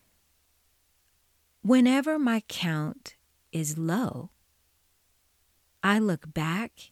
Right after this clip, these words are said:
and examine the day. I ask myself key questions like, "What did I do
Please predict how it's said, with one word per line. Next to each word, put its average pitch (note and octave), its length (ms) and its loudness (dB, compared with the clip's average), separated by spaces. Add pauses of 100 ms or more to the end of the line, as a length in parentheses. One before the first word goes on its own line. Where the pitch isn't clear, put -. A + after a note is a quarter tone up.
(100)
and F3 160 0
examine D#3+ 600 -2
the E3 100 -2
day. C3+ 400 -10 (800)
I G#3+ 140 0
ask B3+ 300 2
myself A#3+ 600 -2 (840)
key A3 300 -4
questions F3+ 680 -2
like, C#3 440 -8 (400)
"What E3+ 500 -4
did B3 140 2
I G3+ 420 -2 (1040)
do - 680 -4